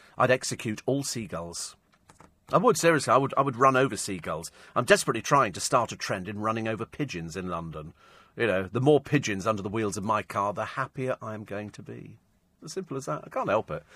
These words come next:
It's just that I think pigeons serve no useful purpose. I realise that they're God's creatures, but they're God's creatures that we don't need like wasps. Or Australians. And, uh, no,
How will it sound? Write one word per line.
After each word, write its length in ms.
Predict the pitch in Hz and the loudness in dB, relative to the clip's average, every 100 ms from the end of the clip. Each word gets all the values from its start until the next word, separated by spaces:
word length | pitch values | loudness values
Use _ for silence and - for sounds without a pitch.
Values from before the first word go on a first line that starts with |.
| - - - | -20 -20 -14
It's 160 | - - | -12 -2
just 240 | 131 - | -2 0
that 240 | 123 113 120 | 2 2 2
I 60 | |
think 240 | 135 127 - | 0 -4 0
pigeons 360 | 156 123 117 | 0 0 -2
serve 240 | - 131 123 | 2 4 4
no 240 | 139 156 | 2 4
useful 440 | 143 135 135 139 131 | 2 0 0 -2 0
purpose. 320 | 107 85 113 | -2 -2 -2
I 80 | 120 | -2
realise 560 | 127 208 156 85 85 | 8 8 8 4 0
that 100 | 95 | -8
they're 140 | 92 85 | -8 -4
God's 280 | 98 92 | -4 -4
creatures, 560 | - 165 160 247 247 - - - - | -2 -2 0 0 0 -4 -8 -20 2
but 160 | - - | 4 4
they're 180 | 147 135 | 4 8
God's 280 | 160 147 - | 8 6 4
creatures 380 | 147 131 127 | 2 2 0
that 80 | 120 | 0
we 60 | 127 | 6
don't 200 | 135 123 | 6 6
need 220 | 127 123 | 2 4
like 260 | 113 110 107 | 2 2 0
wasps. 760 | 117 113 - - - - - _ _ _ _ _ _ - - _ _ - | 4 4 2 -2 -4 -6 -8 _ _ _ _ _ _ -14 -14 _ _ 2
Or 160 | 208 220 | 4 4
Australians. 720 | - 269 247 180 82 - _ - - 156 - - | 2 -2 0 -2 -4 -10 _ -20 -14 -12 -10 4
And, 640 | 160 175 170 170 165 165 | 6 8 8 6 4 4
uh, 180 | 165 | 4
no, 60 | 151 | 4